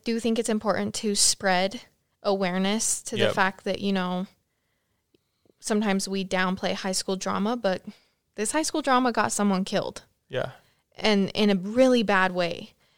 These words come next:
Speaker 1: And so I just think, you know, pay attention, like, it's real. The pain is real. What they're going through is real. And, like, let's remember Skylar, you know,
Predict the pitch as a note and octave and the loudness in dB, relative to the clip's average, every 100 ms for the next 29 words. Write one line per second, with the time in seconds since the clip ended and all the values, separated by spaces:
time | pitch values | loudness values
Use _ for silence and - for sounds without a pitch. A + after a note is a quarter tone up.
0 | _ G#3+ G#3+ - G#3+ G3 F3+ E3+ - _ | _ -2 0 2 4 4 0 -6 -16 _
1 | _ _ _ _ - G#3+ A3 A3+ - G#3+ | _ _ _ _ 0 2 2 -2 2 2
2 | G3 - - - _ _ _ G#3 F#3+ F#3+ | 2 -4 -16 -18 _ _ _ -4 -2 -4
3 | A#3 A3 G#3 G#3 G3 F#3 F#3 F#3 F#3+ G3+ | 0 0 0 0 0 0 -2 -4 -6 -4
4 | G3 F#3 F#3 F#3+ - G#3+ G#3 G3+ G3 G3 | 0 0 0 -4 -2 2 2 2 0 -2
5 | F#3 F#3 F#3+ F#3+ G3 G3 F#3+ F#3+ - F#3 | 0 0 0 0 -2 0 0 0 -2 -4
6 | F#3 F#3+ G3 F3+ F3+ - F#3 F#3 - - | -4 -4 -2 -2 -2 -2 -2 -2 -8 -20
7 | _ _ _ G#3+ G#3+ A3+ - C#4 A3+ A3 | _ _ _ -4 2 2 4 2 4 4
8 | A3 G3 F#3 - - G3 G3 F3+ - - | 2 0 0 -2 2 4 4 2 -2 -4
9 | A3 _ G#3+ G3+ G3 F#3 G#3+ | -8 _ -6 -2 0 -2 -4